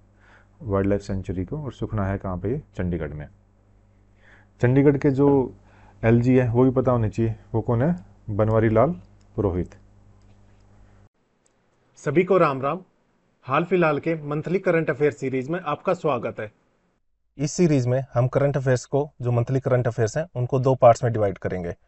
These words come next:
Speaker 2: एक तो जिसमें हम स्टेट वाइज करंट अफेयर्स कवर करेंगे, जिसमें हम भारत के मैप के साथ इसको एडजस्ट करेंगे, कवर करेंगे। और सेकंड पार्ट में हम टॉपिक वाइज करंट अफेयर्स को डिवाइड करेंगे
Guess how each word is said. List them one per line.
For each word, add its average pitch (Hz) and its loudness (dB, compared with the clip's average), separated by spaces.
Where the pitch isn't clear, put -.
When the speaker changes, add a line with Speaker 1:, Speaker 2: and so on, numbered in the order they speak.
Speaker 2:
एक 131 0
तो 160 0
जिसमें 139 0
हम 131 2
स्टेट 120 -2
वाइज 117 2
करंट 117 -2
अफेयर्स 113 -2
कवर 117 0
करेंगे, 123 -4
जिसमें 120 0
हम 139 2
भारत 113 4
के - -4
मैप 110 0
के 117 -2
साथ 107 4
इसको 113 -6
एडजस्ट 107 -4
करेंगे, 113 -4
कवर 104 -2
करेंगे। 113 -4
और 123 2
सेकंड 165 0
पार्ट 120 8
में 127 -4
हम 120 0
टॉपिक 127 0
वाइज 139 6
करंट 127 2
अफेयर्स 127 -2
को - -2
डिवाइड 120 2
करेंगे 131 -2